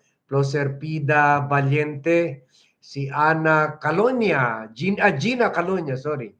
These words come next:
Si Blooming Lovely, si, ah,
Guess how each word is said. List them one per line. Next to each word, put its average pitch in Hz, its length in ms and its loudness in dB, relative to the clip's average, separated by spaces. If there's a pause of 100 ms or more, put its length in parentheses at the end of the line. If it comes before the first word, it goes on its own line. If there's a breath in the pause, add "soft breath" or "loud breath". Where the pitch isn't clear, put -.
(340)
Si - 160 -8
Blooming 160 560 -2
Lovely, 147 640 0 (400)
si, 147 340 -8
ah, 131 800 4